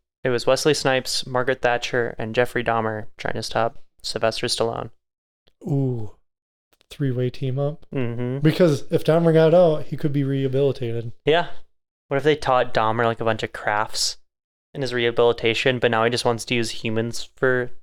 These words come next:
Speaker 1: those crafts?
Speaker 2: <laughs>
Speaker 1: Like, they taught him pottery, but he just wants to use, like, bones and skulls and stuff.
Speaker 2: <laughs>
Speaker 1: Backfires.
Speaker 2: And on that note, before we reveal our true selves as Wisconsin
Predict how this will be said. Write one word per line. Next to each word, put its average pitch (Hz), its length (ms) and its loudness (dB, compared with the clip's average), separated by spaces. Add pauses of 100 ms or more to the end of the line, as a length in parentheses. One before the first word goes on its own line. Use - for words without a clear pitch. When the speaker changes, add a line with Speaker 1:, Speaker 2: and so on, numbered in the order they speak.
(140)
Speaker 1:
those 131 180 2
crafts? 135 500 0 (400)
Speaker 2:
<laughs> - 0 - (480)
Speaker 1:
Like, 139 80 -4
they 135 80 4
taught 131 200 2
him 123 100 0
pottery, 123 460 2
but 120 120 -2
he 117 60 -4
just - 160 -4
wants 117 240 0
to 123 80 -6
use, 117 220 -4
like, 117 180 -2 (540)
bones 110 400 -2
and 113 120 -4
skulls 110 460 2
and 120 100 -6
stuff. 127 300 0 (460)
Speaker 2:
<laughs> - 400 -18
Speaker 1:
Backfires. 127 1300 -2 (720)
Speaker 2:
And 147 160 2
on 143 160 6
that 139 180 4
note, 120 260 -2
before 135 520 4 (100)
we 135 280 -2
reveal 127 420 -2
our 123 120 0
true 127 240 -6
selves 123 380 -4
as 117 280 -10
Wisconsin 127 680 -4